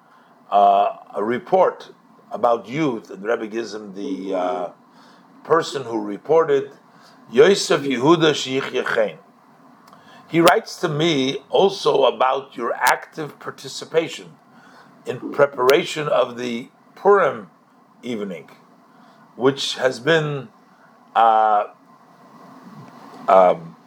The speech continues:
displayed by the students of the Beis Rivka. May they live. They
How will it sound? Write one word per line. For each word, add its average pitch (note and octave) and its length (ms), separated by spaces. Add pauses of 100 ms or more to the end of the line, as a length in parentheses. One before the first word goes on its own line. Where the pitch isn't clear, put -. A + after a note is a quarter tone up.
(760)
displayed E3+ 640 (680)
by A2+ 140
the A2+ 140
students E3 540
of C3 300
the B2 60
Beis A#2+ 380
Rivka. B2 460 (200)
May A2 120
they G#2+ 220
live. G#2+ 340
They G2+ 340